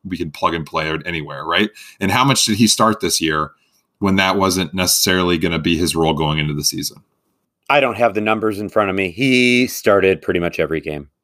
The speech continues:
Speaker 2: And if he didn't start, it seemed like he was getting subbed in, in, like, well, like, yesterday, he got subbed in <laughs> in the first half. Happened a lot,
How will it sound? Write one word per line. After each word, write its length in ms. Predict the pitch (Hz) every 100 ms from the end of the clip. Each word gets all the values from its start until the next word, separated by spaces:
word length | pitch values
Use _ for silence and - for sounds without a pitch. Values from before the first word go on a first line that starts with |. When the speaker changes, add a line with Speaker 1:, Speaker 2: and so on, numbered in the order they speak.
| _
Speaker 2:
And 220 | 98 90 92
if 120 | 98
he 120 | 104
didn't 260 | 95 98 -
start, 300 | - 98 92
it 120 | -
seemed 200 | 98 87
like 140 | 82
he 80 | -
was 140 | 85
getting 240 | 73 80 78
subbed 280 | - 82 85
in, 300 | 80 78 -
in, 160 | 82 80
like, 240 | 78 - _ _ _ _ _ _ _
well, 100 | 85
like, 160 | 85 85
yesterday, 440 | 104 - 82 76
he 80 | 76
got 160 | 80 78
subbed 300 | - 80 73
in 260 | 85 90 -
<laughs> 100 | _
in 100 | -
the 60 | 95
first 260 | - 123 -
half. 340 | 147 104 - - - - _ _ _ _ _ _ _ _
Happened 380 | - 117 131 117
a 40 |
lot, 320 | 107 90 -